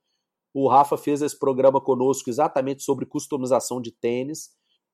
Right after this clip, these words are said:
e foi o programa com mais visualização da temporada dois mil e nove e do-, dois mil e dezenove, dois mil e vinte.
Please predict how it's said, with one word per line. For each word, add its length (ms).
e 80
foi 240
o 60
programa 400
com 120
mais 240
visualização 800
da 120
temporada 800
dois 260
mil 200
e 180
nove 420
e 80
do-, 240
dois 240
mil 80
e 20
dezenove, 340
dois 140
mil 120
e 20
vinte. 420